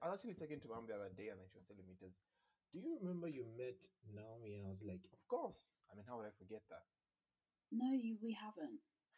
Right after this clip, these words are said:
Speaker 1: Ask your dad. He's gonna tell you. We've met before. Not meeting as in, "Hey, hello."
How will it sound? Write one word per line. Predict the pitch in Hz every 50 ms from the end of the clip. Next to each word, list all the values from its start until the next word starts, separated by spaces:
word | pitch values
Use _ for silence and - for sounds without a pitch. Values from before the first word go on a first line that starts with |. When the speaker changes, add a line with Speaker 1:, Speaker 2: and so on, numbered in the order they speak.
| - - _ _ _ _ - 175
Speaker 1:
Ask | 180 - - -
your | 117 95
dad. | 90 87 90 92 - - 98 - -
He's | 117 -
gonna | 135 113 101 98 -
tell | 95 90
you. | 90 95 101
We've | 95 95 107
met | 101 92 - _ _
before. | _ _ - - _ _ _ _ _ _ _ _ _ _ _ _ _ _ _ _ _ _ _ _ - 127
Not | 143 165 190 190 185 -
meeting | 135 135 147 139 - 139
as | 131 120 113 117
in, | 120
"Hey, | 123 127 120 117 117
hello." | 117 117 113 110 104